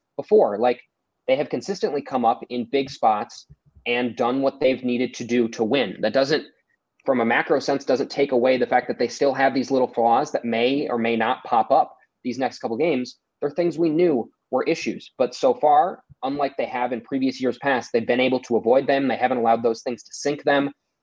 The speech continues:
Like, a strip sack of Kirk Cousins in previous years might, might have sunk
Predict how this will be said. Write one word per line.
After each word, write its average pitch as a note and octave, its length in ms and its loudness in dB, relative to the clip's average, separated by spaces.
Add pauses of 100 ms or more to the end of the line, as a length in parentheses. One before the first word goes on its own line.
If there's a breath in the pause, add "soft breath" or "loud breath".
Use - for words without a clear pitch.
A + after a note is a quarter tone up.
Like, A#2+ 240 0
a A#2+ 180 4
strip - 300 0
sack D#3 240 0
of B2+ 100 -8
Kirk C3+ 180 -4
Cousins A#2 380 0
in A2 80 -2
previous B2 400 -2
years A2 380 0 (300 soft breath)
might, C#3 300 4
might C3+ 220 2
have B2 100 0
sunk - 340 -2